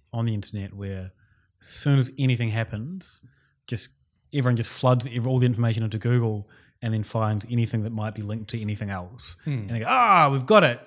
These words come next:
Speaker 1: This is why Hillary Clinton is, you know, doing this, 'cause one person did this when I Google this." Um,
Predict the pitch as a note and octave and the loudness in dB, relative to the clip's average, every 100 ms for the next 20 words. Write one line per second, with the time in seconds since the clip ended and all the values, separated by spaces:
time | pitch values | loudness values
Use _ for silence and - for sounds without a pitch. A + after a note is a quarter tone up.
0 | - D3 D#3 D3+ D#3 D3+ D3 C#3 B2+ - | -6 -4 -2 0 4 4 4 2 -2 -8
1 | - _ D#3+ D3 - D#3+ D3+ C3+ C3 C3 | -20 _ 0 0 2 2 2 2 2 0
2 | A#2+ A#2 - - - - B2+ A2 B2 A#2+ | 0 -2 -6 -8 -14 -6 -4 0 0 2
3 | B2+ A2 - - A2+ G#2+ G#2 - B2+ A2+ | 0 -2 -6 -6 -6 -4 -8 -8 -4 -4
4 | - A2+ A#2 A2 G#2+ G#2+ - - A2+ G#2+ | -2 -2 -2 -4 -2 -4 -6 -8 -6 -4
5 | A2+ G#2 G2 F#2 - - - - - - | -4 -6 -6 -8 -10 -12 -14 -20 -20 -18
6 | - - _ _ - A2 G#2 G2+ G2 G2 | -18 -20 _ _ -8 -4 -4 -4 -6 -10